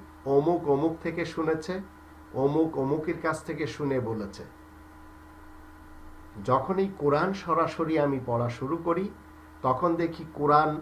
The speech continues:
আমার জন্য এই পৃথিবীতে, আর কোরআন আমাকেই কথা বলে, আল্লাহ আমাকে বলছেন।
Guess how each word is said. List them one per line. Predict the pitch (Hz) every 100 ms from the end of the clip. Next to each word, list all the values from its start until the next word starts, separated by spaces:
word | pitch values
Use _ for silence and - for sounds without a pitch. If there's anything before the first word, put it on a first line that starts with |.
| -
আমার | 120 131 151 147
জন্য | 165 170 165
এই | 160
পৃথিবীতে, | 160 165 160 165 165 170 165
আর | 123 120 120
কোরআন | 139 135 135 131 127 -
আমাকেই | 123 143 160 160 139
কথা | 117 - 98
বলে, | 90 - - - - - - - - - - - - - - - - - - - - - - -
আল্লাহ | 123 143 165 175
আমাকে | 156 143 131 135
বলছেন। | 113 113 98 -